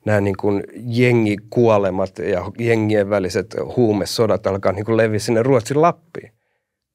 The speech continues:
Et se, niin kuin sanottu, niin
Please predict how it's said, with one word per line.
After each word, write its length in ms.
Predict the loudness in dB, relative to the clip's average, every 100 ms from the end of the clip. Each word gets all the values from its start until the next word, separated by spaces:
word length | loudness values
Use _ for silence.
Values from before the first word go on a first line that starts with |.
| _ _ _ _ _ -12
Et 120 | -12
se, 280 | -10 -10 -10 -16 _ _ _ -20 -20 _ -20 -20 -20 _ -8
niin 160 | -6 -4
kuin 100 | 0
sanottu, 400 | 0 0 -2 -8
niin 240 | -6